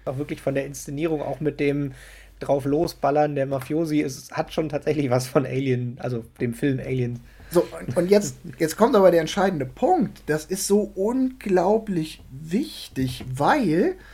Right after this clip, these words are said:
Speaker 2: Leon als Figur ist ein eiskalter Killer und ein super Profi im Handwerk des Tötens, aber wir sollen den als Zuschauer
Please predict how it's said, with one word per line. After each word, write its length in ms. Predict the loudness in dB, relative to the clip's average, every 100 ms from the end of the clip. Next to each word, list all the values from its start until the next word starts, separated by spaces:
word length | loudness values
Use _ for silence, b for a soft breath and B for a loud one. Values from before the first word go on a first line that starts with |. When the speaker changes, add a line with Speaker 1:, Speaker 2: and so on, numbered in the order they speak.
| B B B -20 -20 -12
Speaker 2:
Leon 640 | -6 -2 0 0 0 -2 -4
als 240 | -4 -4
Figur 580 | -8 -8 -6 2 4 4 0
ist 380 | -6 -4 -8 -8
ein 260 | 0 2 2
eiskalter 840 | 0 -2 -4 -6 -2 0 0 0
Killer 480 | -2 0 2 2 0
und 180 | -2 -6
ein 200 | -6 -6
super 560 | -6 -2 2 2 4 2
Profi 500 | 2 0 0 0 -4
im 140 | -2
Handwerk 460 | -4 -4 -4 -6 -4
des 260 | -10 -10
Tötens, 580 | -6 -4 -4 -4 -8 -8
aber 520 | -6 -4 0 0 0
wir 240 | -2 0 0
sollen 540 | 0 0 0 2 0
den 180 | 0 -4
als 260 | -4 -8 -10
Zuschauer 680 | -8 -6 -4 -4 -2 -2 -4